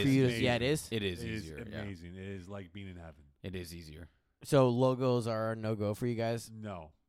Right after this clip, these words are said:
Speaker 1: I mean, I like to see a nice logo and a nice jersey, but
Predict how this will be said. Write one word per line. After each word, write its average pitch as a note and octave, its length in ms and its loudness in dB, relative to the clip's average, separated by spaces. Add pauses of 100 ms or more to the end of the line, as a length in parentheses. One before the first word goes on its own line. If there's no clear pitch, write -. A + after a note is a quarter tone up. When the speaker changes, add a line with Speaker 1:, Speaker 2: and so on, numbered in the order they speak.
(120)
Speaker 1:
I C#3 240 2
mean, C3+ 300 2
I A#2+ 160 2
like A2 480 -2
to A2+ 100 -6
see A2+ 180 -2
a G#2 40 -2
nice G2+ 300 -4
logo G2+ 340 0
and G2+ 100 -4
a G2 60 -6
nice F#2+ 240 -6
jersey, C#3 320 2
but B2+ 360 6